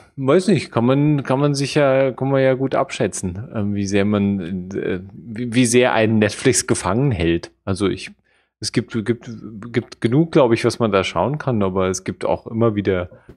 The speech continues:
Punkte, bei denen ich ankomme, wo ich sag, „Ach, ich könnt, kann Netflix durchaus mal wieder für ein paar Monate abbestellen, ohne da allzu viel zu verpassen.“ Ich meine, sie kippen im Moment sehr viel rein und,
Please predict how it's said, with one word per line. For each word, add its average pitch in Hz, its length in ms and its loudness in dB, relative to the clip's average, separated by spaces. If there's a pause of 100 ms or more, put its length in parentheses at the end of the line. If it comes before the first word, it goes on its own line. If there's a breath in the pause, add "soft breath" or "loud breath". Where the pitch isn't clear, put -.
(100)
Punkte, 131 360 2
bei 101 180 2
denen 98 220 0
ich 95 160 -4
ankomme, 101 360 0
wo 98 120 4
ich 92 120 0
sag, 95 240 -2
„Ach, - 180 -8
ich 101 160 -6
könnt, - 540 -6
kann 113 340 0
Netflix 110 380 2
durchaus 104 380 2
mal 101 120 2
wieder 98 200 0
für 104 80 -4
ein 95 100 -4
paar 95 140 -2
Monate 98 360 -4
abbestellen, 90 640 -4
ohne 101 320 -2
da 90 220 -6
allzu 92 320 -6
viel 92 220 -8
zu - 100 -12
verpassen.“ 85 400 -4
Ich 92 140 -4
meine, 120 160 4
sie 117 80 4
kippen - 280 0
im 110 100 4
Moment 101 380 4
sehr 101 380 0
viel 90 260 -6
rein 90 380 -6
und, 90 260 -10